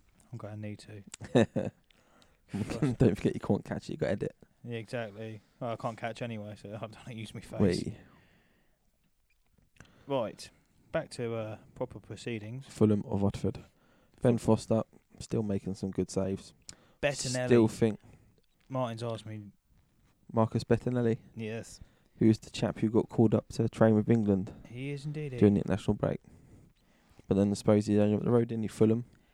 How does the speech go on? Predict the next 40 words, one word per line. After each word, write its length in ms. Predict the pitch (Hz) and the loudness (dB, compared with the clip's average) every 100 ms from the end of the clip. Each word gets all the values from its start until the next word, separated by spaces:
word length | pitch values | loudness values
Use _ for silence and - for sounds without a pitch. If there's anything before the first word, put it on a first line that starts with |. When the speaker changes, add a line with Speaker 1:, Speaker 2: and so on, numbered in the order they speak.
| - | -8
Speaker 1:
He's 180 | 196 208 | -6 -4
under 200 | 208 208 | -4 -4
twenty-ones 600 | - 202 180 190 196 160 | -4 -4 -2 -2 -2 -2
goalkeeper, 460 | 123 113 120 113 | -4 -4 -6 -6
yet 220 | 123 131 120 | -6 -6 -8
he's 160 | 131 | -10
twenty-six. 920 | - 139 135 - - - 139 - - - _ _ _ _ _ | -8 -8 -8 -10 -10 -8 -8 -10 -20 -20 _ _ _ _ _
Speaker 2:
Does 200 | - 117 | -2 0
he 60 | - | -4
still 200 | - 113 | -4 -2
actually 240 | 110 - | -2 -2
play 200 | - 95 | 0 0
for 100 | - | 0
under 140 | 85 - | -4 -2
twenty-ones 440 | - 98 92 95 | -2 0 0 0
though, 160 | 80 - - | -2 -4 -2
or 100 | 92 | -2
is 100 | 107 | 0
he 60 | |
an 120 | 101 101 | 0 0
ex 220 | - - | -4 -6
under 220 | 92 90 | -6 -4
twenty-ones 380 | - 80 82 67 | -4 -4 -4 -4
goalie? 340 | - 85 85 - _ _ 160 | -2 -2 -2 -8 _ _ -16
Speaker 1:
I 60 | |
thought 160 | - 180 | -10 -8
he 80 | 156 | -8
was 120 | 147 | -10
training 480 | - - 196 170 110 | -12 -10 -8 -6 -8
with 140 | 101 | -12
under 220 | 107 104 | -12 -14
twenty-ones 440 | 101 117 107 110 110 | -14 -14 -12 -12 -12
and 80 | 117 | -12
he 40 | |
got 140 | 117 | -14
called 280 | - 139 127 | -10 -10 -8
up 260 | 147 - - _ | -10 -12 -18 _
to 100 | - | -16
the 60 | 113 | -14
senior. 340 | 156 151 107 | -12 -14 -14